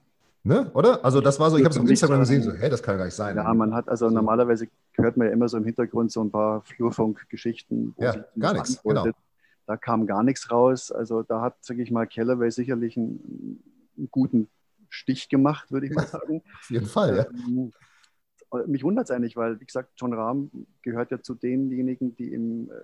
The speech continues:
Speaker 2: TaylorMade-Stall oder Staff-Pool zu den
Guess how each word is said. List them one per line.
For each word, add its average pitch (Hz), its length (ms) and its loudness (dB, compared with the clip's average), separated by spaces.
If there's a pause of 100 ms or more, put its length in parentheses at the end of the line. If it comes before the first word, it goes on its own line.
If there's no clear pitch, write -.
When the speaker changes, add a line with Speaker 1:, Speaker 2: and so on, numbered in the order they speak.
(200)
Speaker 2:
TaylorMade-Stall 123 1080 -4 (180)
oder 113 160 -12
Staff-Pool 127 1300 -4 (440)
zu 113 140 -12
den 110 460 -6